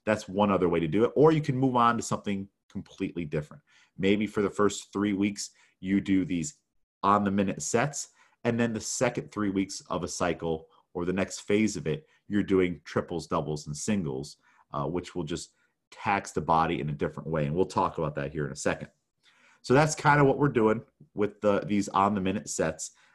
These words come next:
Uh, super excited for it. I did my workout yesterday, and I'll, I'll tell you right off the bat, this was the first time I've also used a legit weightlifting bar. So we have a very nice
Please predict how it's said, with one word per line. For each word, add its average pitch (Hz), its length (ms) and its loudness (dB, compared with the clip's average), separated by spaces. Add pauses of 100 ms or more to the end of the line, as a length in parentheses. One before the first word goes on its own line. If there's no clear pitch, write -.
(140)
Uh, 82 300 -2
super - 280 -2
excited 107 380 2
for 101 240 4
it. - 80 0 (760)
I 98 120 0
did 95 240 2
my 95 120 2
workout 92 440 2
yesterday, 85 540 -2 (360)
and 87 360 -2
I'll, 98 320 4
I'll 92 100 -4
tell 120 140 2
you 104 60 6
right 92 100 4
off 87 100 -4
the 80 80 -12
bat, 101 320 0 (480)
this 104 400 2
was 110 260 4
the - 80 -6
first - 460 -2
time 104 340 0
I've 87 140 -2
also 95 300 2
used 85 520 -4
a 78 360 -2
legit 82 520 0 (100)
weightlifting 82 640 -2
bar. 52 340 -8 (440)
So 90 180 0
we 101 260 2
have 113 400 2
a 90 100 0
very 101 420 2
nice 95 440 -2